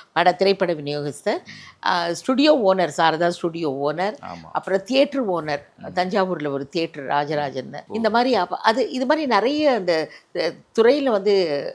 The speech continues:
Speaker 1: அவர் கால் பதிக்காத துறையே, அ, சினிமா
Speaker 2: இல்ல.
Speaker 1: இல்ல, இல்லைன்னு சொல்லலாம். அப்படிப்பட்டவர் கவிஞர். ஆனா உங்களுக்கு தெரியும்,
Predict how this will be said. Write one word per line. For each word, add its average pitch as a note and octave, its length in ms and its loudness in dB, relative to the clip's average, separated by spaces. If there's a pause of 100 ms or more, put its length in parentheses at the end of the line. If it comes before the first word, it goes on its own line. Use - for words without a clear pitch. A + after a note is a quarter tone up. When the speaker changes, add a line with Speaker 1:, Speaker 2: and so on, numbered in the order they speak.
Speaker 1:
அவர் F3 280 -2
கால் G#3+ 440 2 (100)
பதிக்காத G#3+ 540 4
துறையே, G3+ 580 2
அ, D#3 320 -6
சினிமா F#3+ 480 0
Speaker 2:
இல்ல. C#3 500 -4
Speaker 1:
இல்ல, F#3+ 300 -2
இல்லைன்னு G#3 60 -6
சொல்லலாம். C3+ 520 -6 (100)
அப்படிப்பட்டவர் A3 840 -2
கவிஞர். E4+ 440 2
ஆனா A3 440 2
உங்களுக்கு E3 300 -2
தெரியும், B2+ 320 -4